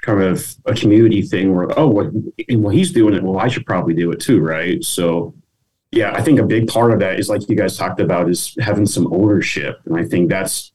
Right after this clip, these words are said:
that's probably the most effective, is getting people, like, "This is your resource," right? You, you, you know, you have to kind of do your part as well.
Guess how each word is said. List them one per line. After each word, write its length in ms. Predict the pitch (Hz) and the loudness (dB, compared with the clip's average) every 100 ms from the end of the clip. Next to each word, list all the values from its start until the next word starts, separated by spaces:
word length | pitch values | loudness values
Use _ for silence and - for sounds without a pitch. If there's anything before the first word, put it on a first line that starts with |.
| - | -4
that's 220 | 107 107 | -2 -2
probably 320 | - 117 110 | 0 2 4
the 80 | 90 | 4
most 280 | 95 101 - | 2 2 -4
effective, 500 | - 90 90 90 76 | -4 -4 0 -2 -2
is 120 | 78 | -2
getting 280 | 92 85 85 | 0 0 0
people, 360 | 90 - 85 | 0 -2 -2
like, 220 | 76 80 87 | -4 -4 -2
"This 200 | 107 151 | -2 0
is 160 | 107 | 0
your 240 | 95 123 101 | 2 4 4
resource," 800 | 101 104 80 76 - - - _ _ - | 2 -2 -4 -6 -6 -8 -10 _ _ -8
right? 360 | 85 85 80 98 | -6 -2 -2 -2
You, 80 | 95 | -2
you, 200 | 104 76 | -2 0
you 60 | 107 | 0
know, 100 | 87 | 2
you 180 | 104 | 2
have 240 | 107 107 - | 0 -2 -2
to 200 | 90 85 | -2 0
kind 180 | 107 95 | 0 0
of 100 | 92 | 2
do 100 | 92 | 2
your 280 | 87 95 | 2 0
part 320 | 101 - 76 78 | -2 -4 -4 -6
as 120 | 76 | -4
well. 440 | 80 82 73 - | -2 -2 -4 -8